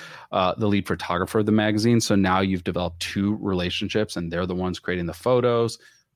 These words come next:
Like, the number of times I'm in editorial, uh, budget meetings where I'm having conversations with either whether it's my team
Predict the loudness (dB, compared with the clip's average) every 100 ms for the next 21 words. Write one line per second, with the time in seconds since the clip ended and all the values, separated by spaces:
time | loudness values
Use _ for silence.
0 | _ -20 -20 -20 -20 _ -20 _ _ _
1 | _ _ _ _ 0 0 4 4 6 4
2 | 2 0 -2 -2 -4 -2 0 0 2 0
3 | -2 -4 -4 -2 0 0 -4 -4 -2 -2
4 | -2 -2 0 0 0 0 0 0 -2 -4
5 | -2 -2 -2 -4 -2 -2 -2 -4 -4 -4
6 | -4 -6 -6 -6 -6 -10 -4 0 4 4
7 | 4 2 -2 0 2 4 4 0 0 4
8 | 4 2